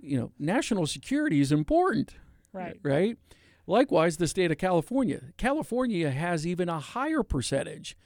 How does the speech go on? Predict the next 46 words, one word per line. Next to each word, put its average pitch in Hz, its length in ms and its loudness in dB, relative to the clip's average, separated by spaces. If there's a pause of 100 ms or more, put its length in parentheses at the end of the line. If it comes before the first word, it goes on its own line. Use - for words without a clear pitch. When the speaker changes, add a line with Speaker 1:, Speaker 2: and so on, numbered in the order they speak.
(320)
Speaker 1:
of 147 180 2
its 175 220 4
state, 190 600 -2 (500)
uh, 135 340 0
uh, 123 260 0 (140)
gross 160 280 4
domestic 165 440 0
product 170 520 -4
tied 180 380 -2
into 165 460 -2
federal 214 480 0
government 185 500 -2
defense 214 380 -2
spending. - 420 -6 (300)
You 170 100 0
wouldn't 208 160 2
think 202 140 -4
about 165 240 0
it - 20 -2
in 147 80 -2
terms 160 220 -6
of 147 80 -6
California, 165 520 -4 (280)
but 185 140 -10
California 254 520 -2
has 165 180 -4
a 135 120 -4
whole 202 260 -2
bunch 247 220 0
of 170 100 -6
bases, 139 540 -4 (580)
okay? 165 320 0 (280)
The 147 100 2
different, 185 500 2
you 151 120 -4
know, 147 120 4
branches 165 480 0
of 147 120 0
the 139 60 -2
military 151 520 -2
are 127 180 -2
well 160 340 2
represented 165 640 0
throughout 160 440 -2
that - 220 -4
state, - 340 -10